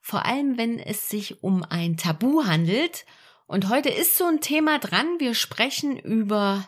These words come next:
Menstruation, Periode, Blutung.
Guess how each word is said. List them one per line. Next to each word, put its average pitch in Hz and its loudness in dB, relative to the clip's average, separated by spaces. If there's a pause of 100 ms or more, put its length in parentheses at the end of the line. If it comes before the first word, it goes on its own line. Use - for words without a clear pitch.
(120)
Menstruation, 226 -2
Periode, 226 -2 (120)
Blutung. 240 0